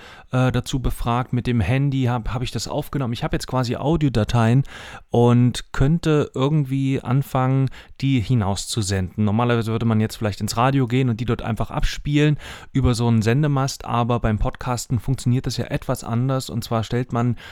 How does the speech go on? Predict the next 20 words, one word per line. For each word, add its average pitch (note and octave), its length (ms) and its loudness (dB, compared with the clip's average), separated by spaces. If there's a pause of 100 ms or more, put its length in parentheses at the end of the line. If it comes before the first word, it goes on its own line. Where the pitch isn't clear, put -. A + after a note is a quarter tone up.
(240)
diese A#2 340 0
Dateien A#2+ 560 0
bereit G#2+ 560 0
und G#2 280 -4 (320)
muss A#2+ 160 0
dazu B2 340 -2
so A2+ 80 -2
'n A#2 80 2
R A#2 160 0
S A2+ 140 -4
S-Feed B2+ 420 -2
anlegen. A#2+ 500 0
Also A2+ 160 -2
da A#2+ 140 0
wird C3 140 -2
es D3 120 -2
dann B2+ 140 -4
schon E3+ 180 0
irgendwie C3 260 0
bisschen B2+ 380 0